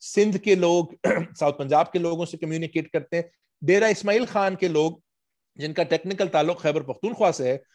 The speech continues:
वो सिंध के लोगों से कम्युनिकेट करने के लिए सराइकी इस्तेमाल करते हैं। चार सूबों में सराइकी बोली जाती है जी। इसको सिर्फ और सिर्फ, अ, वासेब या साउथ पंजाब का लैंग्वेज कहना, ये एक मूवमेंट का ही हिस्सा है,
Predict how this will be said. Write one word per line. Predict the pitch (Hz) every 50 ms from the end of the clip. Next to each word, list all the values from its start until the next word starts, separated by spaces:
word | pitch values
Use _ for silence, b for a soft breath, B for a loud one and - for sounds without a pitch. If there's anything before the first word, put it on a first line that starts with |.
| _ _ -
वो | 190 202 277 -
सिंध | - - - 247 294 302 233
के | - 285
लोगों | 247 220 196 180 190 190
से | 185 208
कम्युनिकेट | 185 - 170 170 170 170 180 170 180 180 165 -
करने | 170 147 151 156
के | 139 165
लिए | 165 202 185
सराइकी | - - 156 139 139 139 - 156
इस्तेमाल | 131 - - 127 113 107 107
करते | 98 - 95 - _ 110
हैं। | 107 - _ _ _ _ _
चार | - 202 190 208 226 262
सूबों | - - - - 202 202 175 233 220
में | 190 165 151 156 190 190 - _ _ _
सराइकी | - - 170 147 139 135 131 - 156
बोली | 139 123 123 113 113 117 120
जाती | 107 107 92 85 - 95
है | 92 90 87
जी। | 85 87 90 - - _ _ _
इसको | - 156 - - - 196
सिर्फ | - - - 196 220 220 170
और | 190 185 160
सिर्फ, | - - 180 185 185 165 - -
अ, | 160 139 135 131 123 120 110 120 135
वासेब | 120 127 131 - - - 175 185 190 170 165
या | 165 165
साउथ | 156 - 151 156 160
पंजाब | 156 - 160 143 135 143 156 185 185 - -
का | 190
लैंग्वेज | 160 143 139 139 147 151 160 156 -
कहना, | 160 151 160 180 190 190 b b b -
ये | 175 202 214
एक | 214 214 -
मूवमेंट | 160 160 180 175 185 208 220 214 -
का | 220 202
ही | 190 190 175
हिस्सा | 151 135 - - 175 165
है, | 156 151 160 165 -